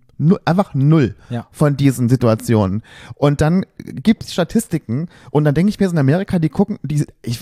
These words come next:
Speaker 1: ich versteh's, ich kann's nicht verstehen. Ich kann auch nicht verstehen, da sind wir wieder am gleichen Thema mit der Politik in, wie das funktioniert in Amerika, mit, äh, mit dem Senat und so, dass, dass da nicht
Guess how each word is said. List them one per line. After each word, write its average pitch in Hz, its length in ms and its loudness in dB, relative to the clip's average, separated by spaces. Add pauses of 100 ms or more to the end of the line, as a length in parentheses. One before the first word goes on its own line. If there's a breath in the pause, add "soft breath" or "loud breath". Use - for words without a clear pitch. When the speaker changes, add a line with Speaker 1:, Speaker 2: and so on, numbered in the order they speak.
(160)
Speaker 1:
ich - 140 -8
versteh's, 208 340 -6
ich - 80 -20
kann's 165 160 0
nicht 185 100 -6
verstehen. 202 300 -4 (140 loud breath)
Ich - 100 -4
kann 170 160 -4
auch 139 100 -4
nicht 160 280 -2
verstehen, 175 680 -4 (280 soft breath)
da 117 60 -2
sind 147 120 -2
wir 139 80 0
wieder 131 120 0
am 117 60 0
gleichen 120 280 -2
Thema 165 260 -2
mit 127 120 0
der 120 60 2
Politik 127 480 -4
in, 104 380 -6
wie 113 80 -10
das 107 180 -8
funktioniert 113 480 -2
in 113 80 -6
Amerika, 156 640 -2 (880 soft breath)
mit, 135 240 -4
äh, 127 260 2
mit 127 160 -2
dem 127 80 0
Senat 123 340 2
und 139 120 -2
so, 135 180 -2
dass, 135 300 -2
dass 127 260 0
da 131 160 2
nicht - 340 0